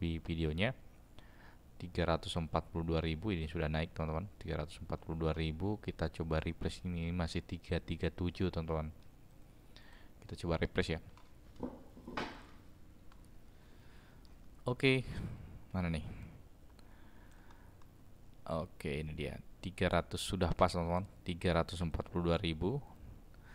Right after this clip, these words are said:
di situs Sosialbet. Dan kalau kita geser ke sini, nah, ini estimasi pendapatan AdSense-nya, teman-teman. Seratus tujuh puluh satu sampai seribu empat ratus dolar Amerika Serikat versi dari situs Sosialbet. Ini kalau kita rupiahkan,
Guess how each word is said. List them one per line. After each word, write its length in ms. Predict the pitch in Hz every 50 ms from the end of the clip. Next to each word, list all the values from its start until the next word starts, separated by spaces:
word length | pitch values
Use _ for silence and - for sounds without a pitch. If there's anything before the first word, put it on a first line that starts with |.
| - - - - - - -
di 320 | - 85 82 80 78 78 -
situs 320 | - 87 80 - 85 82
Sosialbet. 460 | - 85 78 - 80 80 90 120 -
Dan 160 | 98 85 80
kalau 160 | 78 - 80 80
kita 160 | 82 82 80
geser 320 | 78 80 85 92 98 98
ke 80 | 101 87
sini, 400 | - 101 104 104 101 107 110 92
nah, 160 | 82 80 78
ini 180 | 80 78 80 80
estimasi 460 | 80 - - 82 82 78 - - 85
pendapatan 480 | - 82 82 80 80 - - 85 82
AdSense-nya, 560 | 82 82 82 80 - - - 85 82 82 90 98
teman-teman. 380 | 98 90 85 87 87 92 110 123 - - - - - - - - - - - - - - - - - - - - -
Seratus 400 | - - - 92 90 - - 92
tujuh 240 | - - 95 87 87
puluh 160 | - - 113
satu 240 | 101 90 85 95 104
sampai 240 | 92 101 87 82 90
seribu 320 | - 95 85 87 87 87
empat 160 | 85 - 87 - - - 85
ratus 240 | 80 90 80 -
dolar 240 | - 87 85 85 82
Amerika 320 | - 82 82 82 82 80 80
Serikat 320 | 82 85 80 78 - - - -
versi 640 | - 82 80 - - - - 101 101 104 107 107 104 98
dari 480 | 87 85 78 78 78 78 82 82 82 80
situs 400 | 76 - 92 85 - 98 95 -
Sosialbet. 560 | - 82 78 - 85 78 78 78 78 - - -
Ini 180 | 95 98 98 92
kalau 160 | 95 87 85
kita 240 | 90 87 - 85 82 - - - - - -
rupiahkan, 640 | - 95 - - 98 85 76 - 80 80 90 113